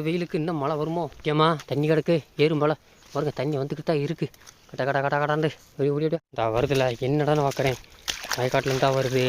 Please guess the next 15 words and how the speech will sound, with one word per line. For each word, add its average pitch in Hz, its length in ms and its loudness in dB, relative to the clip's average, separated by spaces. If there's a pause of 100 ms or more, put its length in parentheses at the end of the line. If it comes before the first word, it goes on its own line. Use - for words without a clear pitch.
(760)
தண்ணி 117 240 -2
வந்துக்கிட்டு 120 300 -2
தான் 120 120 2
இருக்கு. 135 180 -6 (680)
சரி, 139 240 -4
ரைட்டு, 156 260 2 (180)
நம்ம 127 160 -2
இங்கிட்டு 123 240 -4
திருப்பிடுவோம். 143 380 0 (100)
ஜெசிகா, 139 300 4 (320)
இவளுக்கு 120 240 0
கொஞ்சம் 120 240 0
பரவாயில்ல, 127 420 2
இப்போ - 220 -14
கொஞ்சம் 123 260 -2